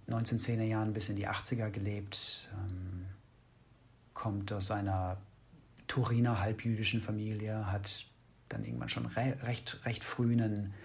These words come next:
antifaschistischen Aktivisten geheiratet, Leone Ginsburg.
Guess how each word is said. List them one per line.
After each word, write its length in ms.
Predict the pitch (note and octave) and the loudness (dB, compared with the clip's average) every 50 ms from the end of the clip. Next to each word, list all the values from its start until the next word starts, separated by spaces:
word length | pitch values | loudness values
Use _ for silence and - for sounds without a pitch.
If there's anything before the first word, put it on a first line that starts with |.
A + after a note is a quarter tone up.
| - - - - - - - | -18 -20 -20 -20 -20 -8 -4
antifaschistischen 920 | - A#2 - B2 A2+ - - A2+ - A#2+ - - A#2 A2+ - - A2 G#2+ | -2 0 0 0 0 2 4 4 4 4 2 2 2 2 2 2 0 0
Aktivisten 580 | G#2 G2+ - - A2 A2 G#2+ - - - A#2 A2+ | -2 -6 -8 -6 -2 2 4 4 4 4 2 0
geheiratet, 960 | A2 G2 G2 G#2 G#2+ G#2 G2 G2 G2 G2 - G2+ F#2+ - - - - - - - - - - - - - - - - - - - - - - - - - - - - - - - | 2 2 0 0 0 0 0 0 0 -2 -2 -4 -4 -4 -4 -6 -6 -10 -16 -20 -20 -20 -20 -20 -20 -20 -20 -20 -20 -20 -20 -20 -20 -20 -20 -20 -20 -20 -20 -20 -20 -10 -4 0
Leone 380 | A2+ A2 G#2+ G#2+ A2 A2 A2 | 2 2 2 2 2 2 0
Ginsburg. 680 | G2+ G#2 F#2+ F#2+ F#2+ - - F#2+ F#2 F#2 F#2 - - - | 0 2 2 2 0 0 0 -2 -2 -2 -4 -6 -10 -14